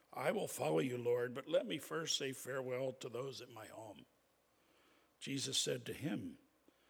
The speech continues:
"No one who puts a hand to the plow and looks back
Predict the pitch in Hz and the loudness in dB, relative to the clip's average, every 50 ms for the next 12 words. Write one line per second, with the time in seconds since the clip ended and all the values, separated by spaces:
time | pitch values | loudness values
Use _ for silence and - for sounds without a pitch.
0 | _ _ _ _ _ - _ _ _ - 98 107 131 156 196 240 233 - 202 202 | _ _ _ _ _ -20 _ _ _ -6 2 6 6 8 8 8 4 4 4 2
1 | 185 127 139 - - - - - - - - - 147 160 - 131 147 147 127 110 | 2 2 2 0 0 2 2 2 2 4 2 0 0 0 2 4 4 4 4 2
2 | 101 104 107 104 - - - 117 113 113 104 - - - 139 143 131 113 104 104 | 2 0 -2 -4 -6 -8 -6 -6 -6 -6 -8 -8 -6 -4 -4 -2 -2 -4 -6 -6
3 | 107 113 131 - 110 110 110 120 127 123 113 - 110 104 120 135 143 - - - | -6 -8 -8 -8 -10 -8 -6 -4 -6 -6 -6 -8 -8 -4 -2 -2 0 -2 -4 -8
4 | - - | -12 -16